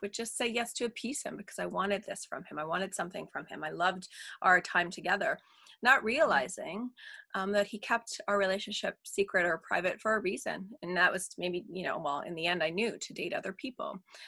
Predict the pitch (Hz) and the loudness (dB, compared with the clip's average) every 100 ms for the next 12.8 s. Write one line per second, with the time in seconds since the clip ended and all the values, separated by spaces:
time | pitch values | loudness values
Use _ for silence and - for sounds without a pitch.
0 | - 175 175 175 - 196 254 247 - - | -10 -6 -4 -4 2 4 4 0 -6 -6
1 | - - - 165 156 139 - 147 - - | -2 -2 -4 -6 -6 -6 -6 -6 -6 -8
2 | - - - - - - - 180 175 165 | -12 -14 -20 -20 -20 -20 -2 4 4 4
3 | 165 170 - 185 - 175 170 170 175 175 | -2 -6 -4 -4 2 6 6 6 0 0
4 | 185 175 185 185 175 180 175 175 175 226 | 0 2 0 -2 -2 0 0 0 -2 -2
5 | 190 247 185 - - 190 180 151 160 175 | 2 2 0 -4 2 4 6 2 -2 -6
6 | - 180 185 170 156 160 - - 160 151 | -10 -6 -2 0 0 -2 -8 -6 -2 0
7 | 151 160 - 180 - 175 - - 147 151 | 0 -2 -10 -8 2 2 2 -4 -4 -6
8 | 139 135 123 - 156 156 151 156 156 - | -6 -8 -12 -8 -2 2 4 2 0 -8
9 | - - 190 180 180 175 - 160 - - | -14 -6 -2 0 0 0 0 -2 -6 -6
10 | 151 165 - 165 - 175 151 - 165 185 | -6 -6 -6 -8 -8 -2 -2 -2 -4 -2
11 | 139 - - 208 202 185 180 180 - - | -2 -4 -6 -6 -2 2 2 0 -12 -20
12 | _ - 202 233 240 - - | _ -6 -4 0 -2 -4 -10